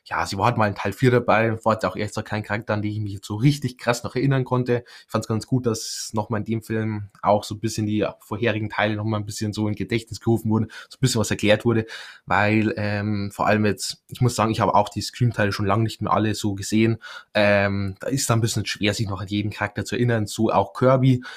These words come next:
Aber dann, wenn man so ein bisschen wieder das alles in Gedächtnis gerufen bekommt von dem Film, funktioniert das und ja, fand ich ganz cool, dass man hier auch wieder einen Teil, äh, einen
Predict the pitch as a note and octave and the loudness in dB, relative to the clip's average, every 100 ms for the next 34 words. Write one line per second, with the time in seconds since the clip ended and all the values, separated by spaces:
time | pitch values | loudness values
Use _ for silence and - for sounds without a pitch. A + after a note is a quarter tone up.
0 | - _ - G2+ B2 A#2 A2+ F2 A#2 A2+ | -20 _ 2 4 6 4 4 2 0 0
1 | A#2 - A2 C3+ - A#2+ A2 A2 G#2 G2+ | -4 -6 -4 -4 -2 -2 -2 -4 -6 0
2 | G#2 G#2+ G#2 F#2+ G2+ G#2+ - A2+ - A#2 | 0 0 -8 -10 -8 -6 -6 -8 -4 -6
3 | - G2+ - A2 A2 G2+ A2+ A2 A2 - | -4 -6 -4 -4 -4 -4 -2 -2 -2 -12
4 | - D3+ D3 A#2+ C3 C3 A#2+ A#2 - - | 0 0 2 0 0 2 0 0 -4 -4
5 | A2+ A#2 G#2+ D#2 G#2+ F#3 E3+ B2 G#2+ - | -2 -2 -2 -2 2 2 2 0 -4 -6
6 | - A#2 A2 A2 G#2+ A2 G2+ A2 G#2 G2+ | -4 -2 -2 -4 0 0 0 -2 -4 -4
7 | G2+ G2 F2 G2+ G#2+ A2+ G#2 G2+ G2+ G2 | -6 -4 -2 0 -2 -2 -2 -2 -2 -6